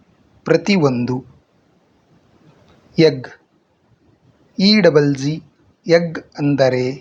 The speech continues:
ಮೊಟ್ಟೆ. ಅರ್ತ್, ಇ ಎ ಆರ್ ಟಿ ಎಚ್, ಅರ್ತ್ ಅಂದರೆ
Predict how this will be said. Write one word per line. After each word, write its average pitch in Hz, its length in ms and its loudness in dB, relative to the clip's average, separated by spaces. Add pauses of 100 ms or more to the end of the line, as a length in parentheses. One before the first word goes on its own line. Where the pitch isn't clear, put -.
(800)
ಮೊಟ್ಟೆ. 135 500 -4 (2250)
ಅರ್ತ್, - 400 0 (1300)
ಇ 185 120 0 (220)
ಎ - 20 2 (220)
ಆರ್ 147 260 4
ಟಿ 143 100 -4 (180)
ಎಚ್, - 220 -12 (1000)
ಅರ್ತ್ - 420 0 (280)
ಅಂದರೆ 143 400 -2